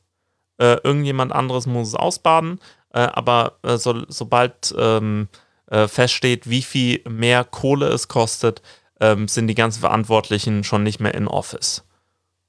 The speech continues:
Also so, so läuft es ja momentan eigentlich. Und man könnte, ähm, das machen, dass man da quasi, äh, die Leute,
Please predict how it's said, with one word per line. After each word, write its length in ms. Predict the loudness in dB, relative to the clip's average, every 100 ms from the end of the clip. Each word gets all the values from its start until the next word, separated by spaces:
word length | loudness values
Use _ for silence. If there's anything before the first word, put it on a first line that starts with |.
| _
Also 360 | -6 -4 -2 -4
so, 60 | -2
so 140 | 2
läuft 320 | 4 4 2
es 120 | -2
ja 100 | 0
momentan 680 | 0 0 -2 -4 -2 0 0
eigentlich. 720 | -4 -6 -8 -12 -14 -16 -16 _ _ _ _ _
Und 160 | -8 0
man 320 | 2 2 0
könnte, 560 | 2 2 2 2 2 0
ähm, 300 | 0 2 2
das 200 | -2 -4
machen, 400 | 0 -2 0 -6 -8 _ _
dass 200 | -8 -4
man 160 | 0 2
da 140 | 2
quasi, 560 | 0 0 0 0 -2 -8 -12 _ _ _
äh, 120 | -6 -4
die 140 | 0
Leute, 560 | 4 4 4 2 0